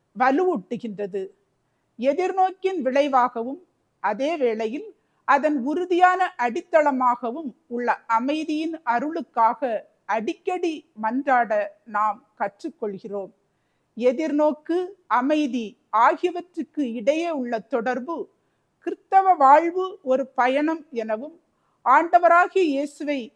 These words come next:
நாம் சந்திப்பதற்கான இலக்கை நோக்கி நம் வழிகளை நெறிப்படுத்தும் நிலையான உடன் பயணி எனவும்,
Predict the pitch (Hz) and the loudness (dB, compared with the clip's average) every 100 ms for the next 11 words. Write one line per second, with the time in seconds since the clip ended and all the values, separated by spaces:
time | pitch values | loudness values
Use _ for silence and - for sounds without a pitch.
0 | _ - 262 240 277 - 269 349 359 - | _ -4 -2 -2 -6 -2 -2 0 -4 -4
1 | 349 330 - 330 339 359 247 311 330 - | 0 0 2 2 2 0 0 0 0 -2
2 | 359 339 330 330 - 339 202 _ _ _ | -4 0 -2 -2 -2 -2 -4 _ _ _
3 | _ _ _ _ 262 294 285 277 359 370 | _ _ _ _ -2 0 2 2 2 0
4 | 349 339 339 240 269 349 - 302 294 294 | -2 -2 -4 -2 -2 -2 -2 -2 -2 -4
5 | 277 233 - 233 254 302 320 320 359 359 | -8 -8 -10 -8 -2 0 4 4 2 -4
6 | - _ 233 269 381 370 - 269 277 277 | -8 _ -2 4 4 2 -2 2 2 2
7 | 285 226 220 269 | 0 -2 -6 -6